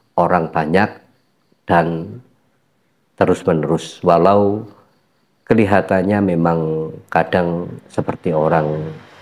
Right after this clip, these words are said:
gila, seperti orang kurang waras, berbicara di depan kaca sendiri, ngomong, ngomel, dan lain sebagainya. Itu yang tip yang kedua.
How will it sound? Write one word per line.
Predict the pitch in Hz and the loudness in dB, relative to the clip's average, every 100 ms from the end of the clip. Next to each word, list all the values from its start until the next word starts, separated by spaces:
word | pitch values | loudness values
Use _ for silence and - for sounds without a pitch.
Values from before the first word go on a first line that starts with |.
| - - | -14 -4
gila, | 85 82 85 92 104 - - _ - | 0 2 0 -2 -8 -18 -20 _ -2
seperti | - - 82 82 80 | -2 -2 -4 -2 0
orang | 82 80 78 76 78 87 113 - _ _ _ | 0 0 -2 -4 -8 -12 -18 -20 _ _ _
kurang | 87 87 78 | 0 2 2
waras, | 82 73 82 110 - - _ _ _ _ - | 2 2 0 0 -2 -20 _ _ _ _ -2
berbicara | 92 - 82 87 82 85 | -2 0 0 2 2 2
di | 85 | 0
depan | 80 - 85 78 78 80 80 80 - - - | -4 -2 0 0 -2 -4 -8 -14 -20 -18 -2
kaca | 87 - - 87 | -2 0 0 0
sendiri, | - 85 80 78 85 | 0 -2 -2 -2 -4
ngomong, | 82 82 80 90 90 85 90 - - _ _ - | -2 -2 0 2 2 0 -6 -12 -18 _ _ -4
ngomel, | 82 76 80 85 85 85 85 90 - - | 0 0 2 2 2 0 -4 -8 -16 -6
dan | 82 76 73 71 82 | -4 -2 -4 -6 0
lain | 78 80 | 0 0
sebagainya. | - 80 - 80 85 92 107 127 _ _ _ - | -2 -4 0 0 2 0 -4 -10 _ _ _ -12
Itu | 80 85 | -8 -2
yang | 78 76 - - | 0 -2 -6 -6
tip | 85 - | -6 -4
yang | 80 73 73 | -4 -2 -4
kedua. | - 76 76 73 73 78 76 - 80 85 98 123 139 | -4 -2 0 -2 -4 -6 -10 -14 0 4 4 2 -4